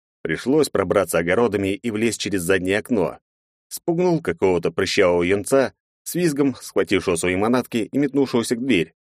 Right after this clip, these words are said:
Я закрыл за ним дверь на крючок и, отвернувшись от сидевшей в постели пенсионерки, начал ей выговаривать. «Как же так? Вы же уважаемый член общества, умный, знающий, культурный, опытный человек.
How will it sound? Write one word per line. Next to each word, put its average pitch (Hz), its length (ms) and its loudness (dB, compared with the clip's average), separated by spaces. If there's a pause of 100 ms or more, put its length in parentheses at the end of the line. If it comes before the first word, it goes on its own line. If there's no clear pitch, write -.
(440)
Я 90 220 2
закрыл 85 360 2
за 87 120 0
ним 87 180 -2
дверь 87 200 0
на 82 100 -2
крючок 90 420 -2 (300)
и, 123 60 2
отвернувшись 127 600 0
от 82 120 -4
сидевшей 92 380 0
в 82 40 -12
постели 85 440 0
пенсионерки, 98 800 0
начал 113 380 -2
ей 98 200 2
выговаривать. 98 560 0 (580)
«Как 127 320 2
же 131 140 0
так? 120 320 0 (320)
Вы 123 180 2
же 123 280 0
уважаемый 139 560 4
член 131 400 0
общества, 127 640 -2 (220)
умный, 101 420 2
знающий, 113 520 0
культурный, 135 640 2
опытный 160 400 2
человек. 147 500 2